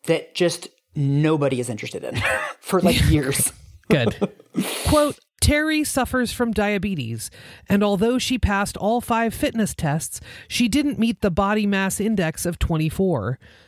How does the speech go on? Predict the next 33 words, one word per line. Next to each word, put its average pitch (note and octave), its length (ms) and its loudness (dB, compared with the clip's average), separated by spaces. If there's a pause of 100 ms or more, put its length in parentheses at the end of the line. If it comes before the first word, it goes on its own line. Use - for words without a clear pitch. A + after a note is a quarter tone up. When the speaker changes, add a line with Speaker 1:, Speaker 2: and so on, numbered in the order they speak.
(380)
Speaker 2:
As F#3+ 140 2
a F#3 80 2
result, G3+ 460 0 (220)
her A#3 120 2
employer A#3 480 2
imposed G3 500 0
an G3 140 0
increase G3+ 580 -2
in F3+ 120 0
her G3 100 2
family's F3+ 460 0
insurance A3+ 500 0
premium D3 560 0 (300)
from E3+ 240 2
one G3+ 180 2
hundred A3+ 260 0
and A3 140 0
seventy-five G3 600 0
dollars F3 560 0
to G3+ 100 -2
three G3 280 -2
hundred F#3 220 0
and F3 120 -2
twenty F#3 260 2
dollars C#3 340 0
a E3+ 60 2
month. E3+ 400 -2 (760)
After E4 300 2
the E4 80 0
birth B3+ 320 0
of A3 100 0
her G#3+ 120 0
baby, G3 520 -2